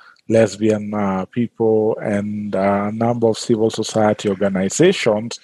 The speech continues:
who have forged together, uh, to file lawsuits, uh, to challenge the manner in which a particular law has been implemented. And this is the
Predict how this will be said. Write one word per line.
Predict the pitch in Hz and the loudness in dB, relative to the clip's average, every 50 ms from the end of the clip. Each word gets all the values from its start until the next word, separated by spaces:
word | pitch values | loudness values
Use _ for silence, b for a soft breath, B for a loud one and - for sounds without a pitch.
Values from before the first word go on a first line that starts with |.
| B B B B B B B _ | B B B B B B B _
who | - 139 139 139 131 | 0 2 4 4 4
have | 110 117 117 113 110 | 4 2 2 2 0
forged | - - - - 135 135 131 131 127 - - - - _ | -2 -6 0 2 4 4 4 4 0 -6 -14 -18 -18 _
together, | - 120 110 120 120 117 110 107 110 104 107 110 107 - - | -12 -6 0 2 2 2 2 2 0 0 0 -2 -2 -4 -4
uh, | - 101 101 104 104 - | -4 -4 -2 -4 -4 -6
to | - 104 - | -10 -16 -6
file | - - 117 113 113 113 110 | 0 2 4 4 4 4 2
lawsuits, | 110 110 104 107 117 131 135 - - - 110 107 107 - - - B B B B B B B _ - | 0 -2 -4 0 0 0 0 0 -4 -8 -8 -8 -8 -10 -12 -14 B B B B B B B _ 2
uh, | 113 110 110 107 107 - | 4 4 4 4 2 0
to | - 117 | -4 -10
challenge | - - - 127 120 120 120 120 117 113 107 | -6 0 2 4 4 4 4 2 -2 -4 -4
the | 113 110 | -4 -4
manner | 107 110 110 113 113 113 107 107 110 - | -2 0 0 0 0 0 -2 -2 -2 -4
in | - 110 107 101 | -4 -8 -8 -8
which | 101 101 104 104 110 110 107 107 - - - - - B B B B B B B _ - | -8 -6 -2 0 2 2 2 0 -2 -4 -6 -6 -6 B B B B B B B _ 0
a | 104 104 104 101 101 104 - | 2 2 4 4 2 2 0
particular | - 101 98 - 113 113 - 117 113 107 107 | 0 -2 -2 -2 -2 -2 0 2 2 2 2
law | 104 104 107 107 107 | 0 0 0 0 0
has | 95 92 107 120 120 113 | 0 2 2 4 4 2
been | 107 110 110 104 104 | 0 -4 -4 -4 -4
implemented. | 101 98 - - 101 98 101 113 127 135 135 127 - 107 101 101 - | -6 -8 -4 -4 -4 -2 0 0 0 0 0 0 0 0 0 0 0
And | 101 95 98 101 | -4 -6 -4 -4
this | 101 107 - - | -6 -6 -4 -4
is | 113 104 - - | -4 -4 -2 -2
the | 104 101 95 | -2 -2 -2